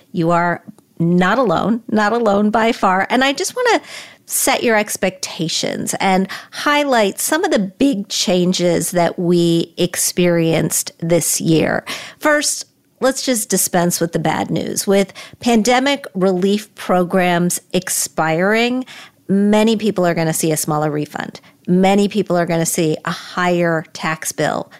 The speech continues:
this year. And that's simply because there were several things in the mix before twenty twenty-two that boosted some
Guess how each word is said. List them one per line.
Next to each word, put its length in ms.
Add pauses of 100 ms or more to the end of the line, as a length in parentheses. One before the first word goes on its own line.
(120)
this 360
year. 180
And 220
that's 280 (220)
simply 560
because 800 (400)
there 340
were 760
several 1200 (400)
things 500 (140)
in 320
the 100
mix 420
before 640
twenty 460
twenty-two 920
that 400 (560)
boosted 880 (420)
some 520